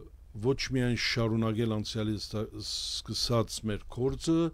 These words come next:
այլ, ը, մեր բարդավորությունը նկատել, որ մեր ժողովրդի այսօրվա դժվարություններուն, ը,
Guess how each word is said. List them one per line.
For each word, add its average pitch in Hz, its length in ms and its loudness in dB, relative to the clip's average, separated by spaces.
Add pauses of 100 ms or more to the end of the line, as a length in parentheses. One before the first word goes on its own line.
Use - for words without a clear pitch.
(440)
այլ, 135 380 6
ը, - 580 -10 (180)
մեր 147 320 8
բարդավորությունը 107 840 4
նկատել, 120 640 4 (380)
որ 113 280 2
մեր 131 240 4
ժողովրդի 113 760 2 (100)
այսօրվա 117 560 0
դժվարություններուն, 101 960 -4
ը, 95 760 -8